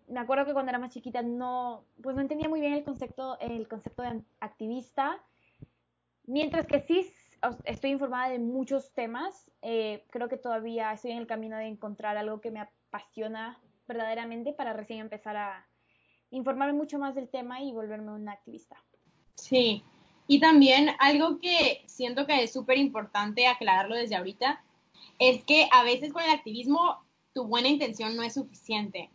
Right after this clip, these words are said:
Speaker 2: Entonces, a veces podemos tener la mejor de las intenciones, pero si intentamos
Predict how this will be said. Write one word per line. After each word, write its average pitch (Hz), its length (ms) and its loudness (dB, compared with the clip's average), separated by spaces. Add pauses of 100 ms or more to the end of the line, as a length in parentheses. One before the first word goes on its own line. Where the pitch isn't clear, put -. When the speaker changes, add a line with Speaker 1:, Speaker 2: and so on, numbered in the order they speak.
(120)
Speaker 2:
Entonces, 240 720 0
a 226 140 4
veces 277 560 2
podemos 233 400 0
tener 220 260 0
la 233 140 6
mejor 220 260 -2
de 226 80 -2
las 240 160 0
intenciones, 226 720 -4
pero 233 240 2
si 226 440 -4 (680)
intentamos 262 840 4